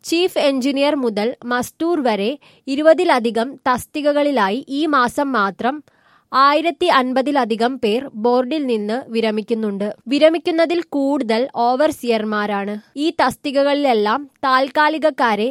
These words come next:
നിയമിക്കാനാണ് നീക്കം. ഫീൽഡിലെ തസ്തികകളിൽ മാത്രം രണ്ടായിരത്തോളം ഒഴിവുണ്ടെന്നാണ് വിവരം. എന്നാൽ രണ്ട് വർഷത്തിലേറെയായി ബോർഡിലേക്ക്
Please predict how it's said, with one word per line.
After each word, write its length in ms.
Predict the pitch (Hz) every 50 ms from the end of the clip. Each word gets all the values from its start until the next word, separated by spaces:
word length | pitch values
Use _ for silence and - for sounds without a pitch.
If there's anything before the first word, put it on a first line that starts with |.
| -
നിയമിക്കാനാണ് 840 | 240 233 233 226 226 233 240 220 - 254 247 247 240 214 202 202 233 285 -
നീക്കം. 440 | 269 247 220 208 - _ - 214 214 220 - _ _
ഫീൽഡിലെ 600 | - - 311 311 311 339 330 330 359 302 269 262 285 302 - _
തസ്തികകളിൽ 800 | - 262 262 - - _ - 339 277 294 277 247 254 247 247 269 269
മാത്രം 440 | 247 233 214 202 - - 208 214 247 285 269 247 _ _
രണ്ടായിരത്തോളം 880 | 262 269 277 277 294 320 320 330 339 339 349 277 - 285 254 240 240 247 254 -
ഒഴിവുണ്ടെന്നാണ് 840 | - 240 240 240 262 269 294 262 233 233 226 220 214 196 196 208 262
വിവരം. 420 | 254 233 214 190 202 196 202 202 220 - -
എന്നാൽ 340 | 233 226 220 220 226 233 262 311 - - - - _ _ _
രണ്ട് 380 | 254 262 269 269 277 311 320 381
വർഷത്തിലേറെയായി 1120 | 359 330 294 - - 320 285 - 311 302 285 254 247 240 240 269 269 247 233 220 220 226 233 - _ 226
ബോർഡിലേക്ക് 800 | 214 240 247 247 262 262 247 240 262 233 220 196 - - 214